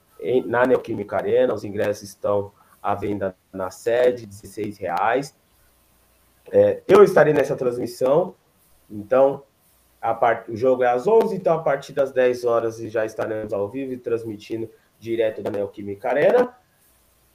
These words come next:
E no mesmo domingo à noite tem Corinthians e Fortaleza, o jogo é às dezoito, então a partir das dezessete e trinta estaremos ao vivo aqui na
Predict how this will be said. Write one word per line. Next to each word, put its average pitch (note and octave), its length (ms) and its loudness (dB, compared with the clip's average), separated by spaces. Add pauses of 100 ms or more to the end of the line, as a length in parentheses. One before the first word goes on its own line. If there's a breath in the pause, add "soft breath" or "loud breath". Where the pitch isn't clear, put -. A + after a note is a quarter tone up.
(260)
E A#3+ 160 8
no G3+ 140 8
mesmo D3 320 2
domingo D3+ 360 0
à F#3 80 6
noite F#3 380 2
tem F#3+ 180 0
Corinthians C#3 540 -4
e C3+ 60 -10
Fortaleza, C#3+ 800 -2
o C#3+ 80 -2
jogo A#2 260 -2
é A#2 40 -2
às A#2 100 -6
dezoito, E3 420 -4
então D#3+ 160 -4
a C3 60 -4
partir C3 260 -8
das C3 140 -8
dezessete C3 380 -8
e - 20 -16
trinta A#2+ 440 -10 (460)
estaremos A#2+ 640 -4
ao A#2 180 2
vivo G#2+ 480 -12 (320)
aqui G#2+ 540 -8
na A2 500 -2